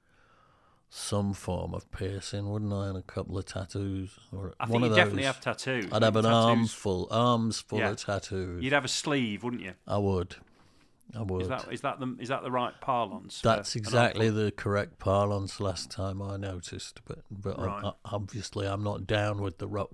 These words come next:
Speaker 1: kids.
Speaker 2: Are there many, many people in the village with sleeves?
Speaker 1: Uh, yeah, one or two. Yeah.
Speaker 2: Are there?
Speaker 1: Yeah, they're builders, I think,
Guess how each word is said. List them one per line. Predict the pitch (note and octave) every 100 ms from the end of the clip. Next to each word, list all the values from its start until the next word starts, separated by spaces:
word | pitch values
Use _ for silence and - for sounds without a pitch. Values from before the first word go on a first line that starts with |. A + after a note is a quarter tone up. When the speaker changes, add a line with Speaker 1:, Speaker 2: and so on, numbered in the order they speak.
| -
Speaker 1:
kids. | F#2+ F#2 F2+ - - _ _ - - - -
Speaker 2:
Are | A3
there | B3+
many, | C4 F#3+ -
many | G#3 D#3+
people | C#3+ A2 A2
in |
the | G#2
village | F#2+ G2 A#2+
with | G#2+ G2+
sleeves? | - G#2 B2+ - - - - -
Speaker 1:
Uh, | F#3+ F#3 F#3+ F#3+ F#3 -
yeah, | D#4 F#4+ G4+
one | F4 C4 C4
or | G#3+
two. | - A#3+ F#3+ G#2 E3 - - -
Yeah. | A#3+ D4 A3 A#2 F#3+
Speaker 2:
Are |
there? | B3 - _
Speaker 1:
Yeah, | G#3 A3 F#3
they're | F#3+
builders, | D3 E3 E3 B2 F#2+ -
I | F#2+
think, | G#2+ G2+